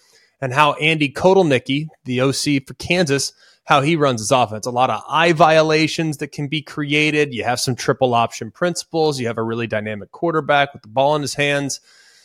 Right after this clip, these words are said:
So that's just something to kind of keep in mind. And I think Venables talked about it openly this week, is that they are really good as far as deception plays. Deception plays with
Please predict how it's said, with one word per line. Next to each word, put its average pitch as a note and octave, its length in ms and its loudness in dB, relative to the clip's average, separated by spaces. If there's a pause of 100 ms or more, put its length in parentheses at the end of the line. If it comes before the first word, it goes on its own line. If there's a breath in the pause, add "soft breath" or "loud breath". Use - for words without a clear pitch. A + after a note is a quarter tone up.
(100)
So - 240 0
that's G3 220 4
just - 180 -2
something F#3 340 0
to D#3+ 60 -2
kind E3 220 0
of - 100 -4
keep G3 300 -2
in F3+ 120 2
mind. D#3+ 340 4
And C3+ 60 -2
I C3+ 40 -4
think D#3 200 -4
Venables D#3+ 580 2
talked D#3+ 300 2
about C#3 200 4
it C3 100 0
openly B2 560 2
this A2+ 240 -2
week, D#3+ 360 4
is A2 120 -4
that B2+ 280 2 (600 soft breath)
they D3+ 140 4
are F3+ 260 6
really E3+ 320 2
good D#3 240 4
as C#3+ 140 -2
far D3 240 4
as A2+ 160 -2
deception B2 920 0
plays. G2 540 -4 (480)
Deception D#3 680 2
plays D3 600 0
with A2 180 -8